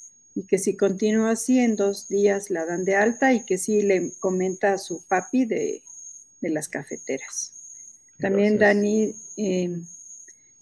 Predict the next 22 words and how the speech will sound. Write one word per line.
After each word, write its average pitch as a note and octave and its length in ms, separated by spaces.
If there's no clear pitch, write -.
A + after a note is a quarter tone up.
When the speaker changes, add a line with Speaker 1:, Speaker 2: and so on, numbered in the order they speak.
Speaker 1:
Dani A3+ 380
Saucedo A#3+ 600
nos G3 180
manda F#3+ 240
saludos F#3 480
desde E3 240
Zacatecas. A3+ 920
Hay B3+ 120
muchos D#4+ 360
Speaker 2:
Ah, G#3 140
sí. G#3 60
Speaker 1:
saludos A2 320
también G2 280
de G2 120
Speaker 2:
Saludos, F#3 200
Speaker 1:
Susi F3 140
Speaker 2:
Zacatecas, E3+ 340
Speaker 1:
Valentín, B3+ 720
Speaker 2:
sí. - 80
Speaker 1:
también G3 400
de F#3+ 140
Elizabeth, A#3 920